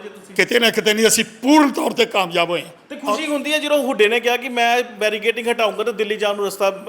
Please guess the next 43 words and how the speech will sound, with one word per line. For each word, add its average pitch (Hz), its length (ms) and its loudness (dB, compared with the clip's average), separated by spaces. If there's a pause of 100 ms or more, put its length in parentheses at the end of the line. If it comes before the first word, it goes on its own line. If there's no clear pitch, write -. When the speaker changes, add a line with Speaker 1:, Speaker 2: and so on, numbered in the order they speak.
Speaker 1:
ਅ, 185 40 2
ਜਿਹੜਾ 185 260 2
ਕਢਵਾਇਆ 185 580 -4
ਜਾਏਗਾ।" 147 260 -12
Speaker 2:
ਬਿਲਕੁਲ, 311 600 4
ਅਸੀਂ 262 280 2
ਇਹ 247 80 6
ਗੱਲ 214 220 4
ਸਟੇਜ 196 300 0
ਤੇ 240 120 -2
ਵੀ 220 120 -2
ਕਹੀ 165 240 -2
ਸੀ 151 240 -10
Speaker 1:
ਹੂੰ। 147 240 -18 (400)
Speaker 2:
ਵੀ 214 80 -2
ਜਦੋਂ 202 360 0
ਸਾਡੀ 175 360 0 (100)
ਬਾਈ 170 160 4
ਤਰੀਕ 180 260 -4
ਦੀ, 180 100 -2
ਪੰਦਰਾਂ 165 320 -4
ਦੀ 156 220 -4
ਸੀ 202 140 0 (100)
ਵੀ 247 220 -4 (480)
ਆ 196 60 2
ਸਾਡੇ 180 440 2
ਨਾਲ, 220 260 0
ਅਸੀਂ 226 180 -4
ਲੋਕਾਂ 202 300 -4
ਨੂੰ 208 100 -10
ਜਦੋਂ 190 180 0
ਇੱਕ 196 160 -8
ਮੈਸੇਜ 196 400 2
ਦਿੱਤਾ 139 300 -8 (640)
ਵੀ 220 120 6
ਭਾਈ 214 440 0
ਜੋ 190 320 2
ਸਾਡੇ 160 520 2
ਨਾਲ 170 360 0 (760)
ਮੌਜੂਦਾ 175 520 0
ਹਰਿਆਣਾ 170 360 0
ਸਰਕਾਰ 165 560 0
ਨੇ 151 180 -6